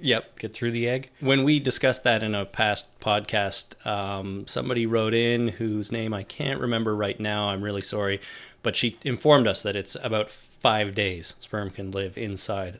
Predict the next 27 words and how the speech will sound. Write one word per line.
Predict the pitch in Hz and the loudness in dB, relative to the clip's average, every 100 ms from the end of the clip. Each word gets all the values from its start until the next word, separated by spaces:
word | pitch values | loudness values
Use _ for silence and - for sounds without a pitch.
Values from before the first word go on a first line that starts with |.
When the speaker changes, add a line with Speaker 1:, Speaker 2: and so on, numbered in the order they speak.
| - | -8
Speaker 1:
a | |
body. | 104 92 82 - | -6 -6 -10 -12
So | - 90 90 - | -12 -12 -14 -10
Speaker 2:
Wow, | 92 95 | -4 0
they're | 117 | 0
just | 123 - - - - | 0 -4 -12 -20 -6
hanging | 123 120 | -4 0
out, | 131 113 | 0 4
Speaker 1:
they | 117 | 4
Speaker 2:
having | 120 110 | 4 2
a | |
party. | 110 143 117 - - | 2 2 2 -2 -6
Speaker 1:
<laughs> | 101 - | -6 0
Who | 165 | 0
knows | 113 156 113 | 2 0 0
what | - | -4
they're | 101 | -4
doing | 107 101 | -4 -2
in | 101 | -2
there? | 104 95 95 - - - - _ - - | -2 -4 -8 -16 -16 -18 -20 _ -20 -4
Waiting | 123 139 120 | -2 -2 0
for | |
something | 131 139 123 | 2 2 2
to | 107 | 2
happen, | 104 104 104 | 0 -2 -4
I | 104 | -2
guess. | 110 113 | -4 -6